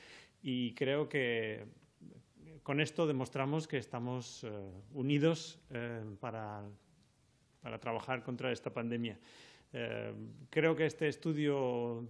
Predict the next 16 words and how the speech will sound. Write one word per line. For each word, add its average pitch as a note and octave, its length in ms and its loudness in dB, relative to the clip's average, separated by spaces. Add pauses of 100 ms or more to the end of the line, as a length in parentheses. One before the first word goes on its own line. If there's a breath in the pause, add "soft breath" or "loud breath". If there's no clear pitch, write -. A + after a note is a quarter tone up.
(160)
marca C3 340 -2
un C3 120 0
antes C3 280 -2
y C3+ 60 -4
un C#3 40 0
después E3 640 -2
de, A#2 460 -2 (600 soft breath)
de B2 160 -4
la, G#2+ 520 -4 (160)
de A#2+ 120 -4
la A#2 100 -2
ciencia D3 340 2
española D3 720 -2
en, C#3+ 380 -6 (180)
en, C3+ 500 -4
eh, C3 460 -4